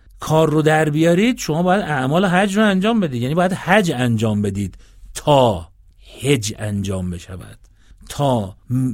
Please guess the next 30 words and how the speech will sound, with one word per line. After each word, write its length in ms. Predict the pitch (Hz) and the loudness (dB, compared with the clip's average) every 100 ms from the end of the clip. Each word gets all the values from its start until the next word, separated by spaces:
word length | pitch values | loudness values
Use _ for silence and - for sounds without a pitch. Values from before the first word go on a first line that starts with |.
| - | -2
اسم 380 | 135 131 - 139 | -2 0 -2 -2
مصدر 460 | 139 127 - 170 175 | 0 0 -2 0 0
انجام 440 | 147 127 151 139 | 0 0 0 0
بشود، 460 | 117 - 98 92 87 - - | -2 -4 -6 -8 -10 -16 -4
تا 160 | - | 0
نتیجه 580 | 202 180 175 - 170 180 | 4 4 2 0 0 2
حاصل 420 | 202 185 156 190 | 4 2 2 0
بشود. 560 | 170 135 127 117 110 104 - _ | 0 -4 -6 -6 -8 -10 -16 _
ولی 180 | 147 208 | 2 2
اون 260 | 247 254 269 | 4 2 2
چیزی 260 | 262 269 | 2 0
که 120 | 226 233 | 2 2
مهمه 680 | 202 185 185 190 247 269 254 _ | 2 2 2 2 2 0 -4 _
اعمال 680 | 139 131 117 135 135 131 151 | -6 -4 0 2 2 2 2
نیست، 540 | 165 185 135 - - _ - | 2 2 0 -4 -12 _ -10
نتیجه 640 | 104 101 - 107 98 107 117 | -6 -6 -6 -6 -4 -2 -2
مهمه. 540 | 92 82 82 85 - - - | -4 -8 -14 -16 -20 -20 -8
اون 200 | - 254 | 2 2
چیزی 300 | 247 254 226 | 2 0 0
که 120 | 196 | 0
مهمه، 560 | 180 170 165 156 175 208 | 0 0 -2 -2 0 -2
شما 180 | 180 151 | -2 -6
باید 180 | 156 160 | -4 -2
به 120 | 151 | -2
نتیجه 560 | 123 110 - 110 113 | -2 -4 -4 -6 -4
برسی. 380 | 135 95 87 - | -4 -4 -8 -8
اون 100 | 135 | -6
چیزی 140 | 170 185 | -2 0
که 60 | |
واجبه، 720 | 165 131 127 120 127 156 190 | 0 0 0 0 0 0 0